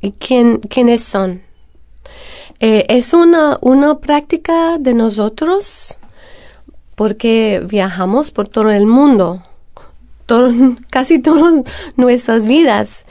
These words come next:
y encontramos con muchas, muchas, muchas personas, y bailarines, estudiantes, profesionales, o sea, lo que sea. Pero ahora tenemos esta, esta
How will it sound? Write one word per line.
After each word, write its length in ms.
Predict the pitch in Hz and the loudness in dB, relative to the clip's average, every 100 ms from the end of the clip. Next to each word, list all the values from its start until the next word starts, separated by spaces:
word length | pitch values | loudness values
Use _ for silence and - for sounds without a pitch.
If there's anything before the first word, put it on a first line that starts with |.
| - - | -20 -6
y 80 | 247 | 0
encontramos 560 | 247 233 226 220 226 262 | 0 0 0 0 0 0
con 160 | 226 226 | 0 2
muchas, 580 | 233 254 269 269 247 | 4 6 4 2 0
muchas, 380 | 247 233 240 240 | 0 0 -2 -2
muchas 400 | 226 240 240 226 | 0 0 0 -6
personas, 680 | - 208 - 233 233 359 - - - - | -6 -8 -2 0 2 0 -4 -18 -16 -8
y 80 | 226 | -2
bailarines, 680 | 240 190 185 254 277 254 | -2 -2 2 2 2 0
estudiantes, 680 | 196 - 190 196 247 269 262 | -6 -8 -6 -2 -2 -2 -4
profesionales, 800 | 202 196 190 185 196 226 262 220 | -6 -8 -8 -4 -2 0 0 0
o 100 | 196 | -2
sea, 360 | 247 247 202 - - - - | -2 -2 -4 -10 -20 -18 -8
lo 80 | 202 | -6
que 120 | 208 | -6
sea. 360 | 196 285 233 214 - - - - - - | -2 -2 -2 -4 -16 -20 -20 -20 -20 -6
Pero 600 | 254 233 226 220 208 190 - - | 0 2 4 2 2 -2 -6 -8
ahora 440 | 220 220 277 302 | -2 2 2 2
tenemos 560 | 302 240 240 262 311 302 | 0 0 4 4 2 0
esta, 960 | 247 247 - 247 226 214 208 208 208 - | -2 -2 -4 -2 0 0 -2 -4 -6 -4
esta 440 | 233 226 240 233 | -4 -4 -4 -6